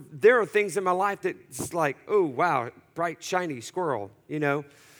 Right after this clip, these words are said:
And so those are things in my life that, that sort of block,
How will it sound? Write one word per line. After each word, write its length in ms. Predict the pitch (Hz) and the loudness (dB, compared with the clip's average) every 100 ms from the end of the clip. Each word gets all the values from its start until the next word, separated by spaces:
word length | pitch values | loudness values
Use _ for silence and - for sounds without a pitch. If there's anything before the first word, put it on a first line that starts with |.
| - - | -16 -6
And 140 | 185 | -6
so 360 | - - 202 180 - | -2 4 4 4 -4
those 420 | 147 185 240 247 | -4 0 0 0
are 60 | 220 | -2
things 280 | 214 208 180 | 0 0 -2
in 80 | |
my 80 | 185 | -2
life 280 | 180 226 214 | 2 0 2
that, 300 | 185 - 151 | -4 -4 0
that 300 | 165 - - | 0 0 -8
sort 200 | - 190 | -4 -2
of 160 | 156 123 | -4 -4
block, 520 | 147 175 196 170 | 0 2 0 -8